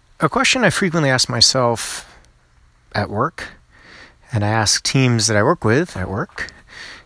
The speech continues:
is, "Where is our energy going?" And it's an important question because we often think about where our time is going.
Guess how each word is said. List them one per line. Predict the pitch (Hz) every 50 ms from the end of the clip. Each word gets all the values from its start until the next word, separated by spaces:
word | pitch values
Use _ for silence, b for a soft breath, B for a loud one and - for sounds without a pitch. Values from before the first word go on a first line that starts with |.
| _ -
is, | 147 123 123
"Where | 131 143 170 185 196 196 208 214 202 196 196 165 B B B B B B
is | - 113 117
our | 123 110
energy | 104 113 110 110 107 98 98 101 90
going?" | 95 92 87 82 82 76 73 - - - - - - - _ - - - _ - - B B B B B B B B B B B B B B B B - _ _ _ -
And | - 165 175 175 175 175 175 175 170 160 - - - 123 - - _ _ _ _ _ _ _
it's | - 185 180 165 - - - - - - - -
an | - - - - 175
important | 170 - - - - 175 135
question | - - 180 180 - - - 147 139
because | 131 135 - - 143 131
we | 147 151
often | 147 147 - - 127
think | - 135 135
about | 117 117 104 101
where | 117 117 110
our | 101 101 101
time | - - - - - 202 214 214 143 104
is | 98 -
going. | - 113 110 110 110 110 113